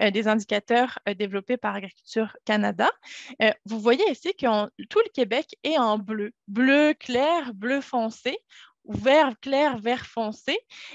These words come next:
Et finalement, vous voyez que ça, ça veut dire que c'est une diminution moyenne à importante, euh, des stocks, euh, de carbone organique du sol. Donc, finalement, une diminution importante de la matière organique du sol. Puis ça, ça s'explique vraiment par l'histoire du Québec dont on a un petit peu parlé,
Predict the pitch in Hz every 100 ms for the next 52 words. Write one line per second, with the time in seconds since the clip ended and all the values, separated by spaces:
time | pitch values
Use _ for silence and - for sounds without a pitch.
0 | - 285 311 240 294 427 226 220 277 -
1 | 220 - 339 247 202 247 320 226 - 285
2 | 226 233 240 226 - 269 302 240 226 254
3 | 254 214 247 277 - - 269 - - 269
4 | 254 214 - - 214 247 _ - - 208
5 | 196 185 285 294 - 247 277 - - 202
6 | 190 247 247 208 233 254 226 220 214 208
7 | 247 - 190 - - 214 349 180 175 208
8 | 254 - 185 185 208 254 214 196 185 196
9 | 226 214 202 247 185 180 214 233 226 208
10 | 190 202 180 - 226 330 - - - _
11 | 220 220 269 320 - 370 - 233 330 247
12 | 208 240 240 339 - 311 294 240 269 269
13 | 202 208 190 269 208 202 196 214 214 -
14 | 277 202 180 185 330